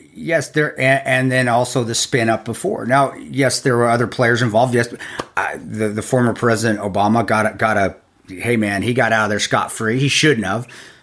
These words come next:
V P Biden, who now is the president, he got out of there scot-free, which he shouldn't have. They were responsible as well. So, yeah, I, I do believe now, and again, as much as I'm gonna get into it, but I believe that at that time we focused on Hillary. We should have also focused on the commander-in-chief who's in charge of the military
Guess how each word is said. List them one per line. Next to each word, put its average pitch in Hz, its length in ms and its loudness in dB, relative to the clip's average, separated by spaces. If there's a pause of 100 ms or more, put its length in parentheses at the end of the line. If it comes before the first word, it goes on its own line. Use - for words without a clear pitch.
V 120 220 2
P 131 260 2
Biden, 113 280 4
who 139 80 4
now 107 240 2
is 113 80 -2
the 110 60 -6
president, 110 440 -4
he 113 100 -4
got 107 220 0
out 110 120 2
of 110 40 0
there 110 80 -2
scot-free, 120 540 0
which 107 180 -2
he 117 80 0
shouldn't 101 280 -2
have. 117 100 -2
They 101 100 -4
were 104 100 -2
responsible 101 640 0
as 87 160 -10
well. 135 240 2
So, 120 160 -4
yeah, 104 260 -4
I, 117 280 0
I 123 40 2
do 147 200 2
believe 135 320 4
now, 120 200 2
and 135 120 4
again, 117 240 2
as 113 200 -2
much 123 220 2
as - 60 -2
I'm 113 120 4
gonna 107 140 0
get 98 140 -4
into 101 320 -4
it, 87 80 -12 (440)
but 110 220 -2 (240)
I 123 140 0
believe 120 400 2
that 107 240 0
at 110 180 0
that 110 180 0
time 113 280 0
we 123 160 0
focused 123 500 0
on 120 340 4
Hillary. 143 320 2
We 110 120 0
should 107 240 -2
have 98 280 -4
also 107 320 -2
focused 101 460 -6
on 104 140 0
the 101 80 -2
commander-in-chief 113 800 0
who's 101 180 -4
in 101 120 -2
charge 143 360 2
of 131 60 -4
the 110 80 0
military 104 680 -2